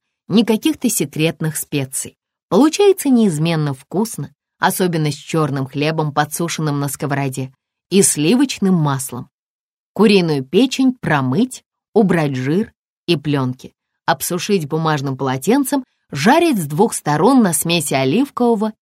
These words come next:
или растительного и сливочного масел. Посолить и поперчить за пять минут до готовности, приблизительно, конечно. Можно не жарить, а отварить. Репчатый лук нарезать полукольцами,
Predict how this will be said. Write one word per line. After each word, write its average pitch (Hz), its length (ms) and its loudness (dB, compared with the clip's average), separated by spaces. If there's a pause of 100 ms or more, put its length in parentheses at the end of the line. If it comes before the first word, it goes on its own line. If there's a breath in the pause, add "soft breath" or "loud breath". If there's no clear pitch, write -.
или 196 180 4
растительного 226 920 0 (340)
и 233 100 4
сливочного 226 760 2
масел. 139 480 -4 (420)
Посолить 165 760 0
и 190 80 0
поперчить 160 640 -2
за 156 120 -2
пять 156 300 -2
минут 151 340 -2
до 127 80 -6
готовности, 240 760 -2 (340)
приблизительно, 160 800 2
конечно. 131 520 -8 (280)
Можно 403 320 4
не 359 180 4
жарить, 156 500 -4 (220)
а 202 120 2
отварить. 147 580 -6 (300)
Репчатый 196 560 2
лук 175 340 0 (240)
нарезать 339 560 4
полукольцами, 147 880 -2